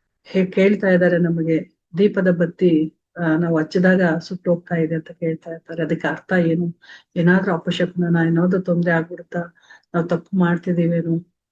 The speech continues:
ಏನೋ ಅನಾಹುತಗಳಾಗ್ಬಿಡುತ್ತೆ, ಅಪಚಾರಗಳಾಗ್ಬಿಟ್ಟಿದೆ ಅಂತ ಭಯ ಪಟ್ಕೊಂಡು ಕೇಳ್ತಾ ಇರ್ತಾರೆ. ನೀವೇ ಪರೀಕ್ಷೆ ಮಾಡಿ ನೋಡ್ಬೋದು. ಈ ತರ ಆದಾಗ ಮನೆಯಲ್ಲಿ ಏನಾದ್ರೂ ಕಲಹಗಳಾಗ್ತಾ ಇದೆಯಾ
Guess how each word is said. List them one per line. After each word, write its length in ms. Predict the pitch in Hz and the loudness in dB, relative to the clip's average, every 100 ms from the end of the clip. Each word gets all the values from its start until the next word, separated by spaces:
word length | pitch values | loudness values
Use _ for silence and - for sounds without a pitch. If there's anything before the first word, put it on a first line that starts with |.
| _ | _
ಏನೋ 260 | 185 190 170 | 2 2 2
ಅನಾಹುತಗಳಾಗ್ಬಿಡುತ್ತೆ, 1000 | 160 170 185 185 180 165 165 170 - 170 | 2 2 2 2 2 0 -2 -4 -4 -6
ಅಪಚಾರಗಳಾಗ್ಬಿಟ್ಟಿದೆ 1000 | 160 - 180 190 180 170 170 165 165 165 | -6 -2 0 2 2 2 -2 -4 -4 -4
ಅಂತ 140 | 165 | -6
ಭಯ 260 | 160 160 160 | -10 -6 -6
ಪಟ್ಕೊಂಡು 420 | 170 - 165 165 | -8 -8 -8 -4
ಕೇಳ್ತಾ 320 | 160 160 175 | -6 -6 -12
ಇರ್ತಾರೆ. 420 | 165 - 180 - 196 | -16 -12 -12 -4 4
ನೀವೇ 220 | 240 262 | 6 6
ಪರೀಕ್ಷೆ 420 | - 190 190 - | 4 2 2 -2
ಮಾಡಿ 260 | 202 180 170 | 0 2 2
ನೋಡ್ಬೋದು. 460 | 170 170 165 156 | 0 0 -2 -2
ಈ 60 | 175 | -2
ತರ 180 | 202 202 | -2 -2
ಆದಾಗ 540 | 170 175 196 202 185 180 | 0 0 2 2 2 2
ಮನೆಯಲ್ಲಿ 580 | 170 165 180 180 170 156 | 2 0 2 2 0 0
ಏನಾದ್ರೂ 440 | 160 175 185 180 - _ _ _ _ _ _ _ - | 0 -4 -4 -4 -6 _ _ _ _ _ _ _ -4
ಕಲಹಗಳಾಗ್ತಾ 840 | 180 175 175 170 165 156 - 180 | 0 0 0 0 0 -2 -6 -8
ಇದೆಯಾ 360 | 170 170 165 | -6 -4 -4